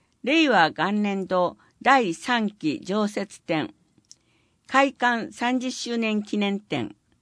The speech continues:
守り伝える琉球王朝の美。沖縄県浦添市指定有形文化財と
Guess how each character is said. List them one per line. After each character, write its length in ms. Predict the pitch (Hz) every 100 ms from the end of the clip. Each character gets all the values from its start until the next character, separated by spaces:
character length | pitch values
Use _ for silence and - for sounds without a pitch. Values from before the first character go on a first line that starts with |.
| _ _ _ _ _ _
守 500 | 185 220 285 302 294
り 40 | 240
伝 380 | - 220 202
え 20 | 185
る 260 | 170 156 131
琉 220 | 214 277
球 240 | - 277
王 280 | 254 - 233
朝 300 | 214 180 147
の 220 | 135 120
美。 320 | 127 165 160 - _ _ _ _ -
沖 300 | 156 - 269
縄 320 | 254 240 233
県 400 | - 156 107 - _ -
浦 300 | 180 233 233
添 400 | - 233 208 196
市 480 | - - 170 - - _
指 180 | - -
定 340 | 285 285 269 226
有 180 | 247 240
形 280 | 247 240
文 240 | 208 233 220
化 160 | 226
財 260 | 214 185 160
と 380 | - 131 117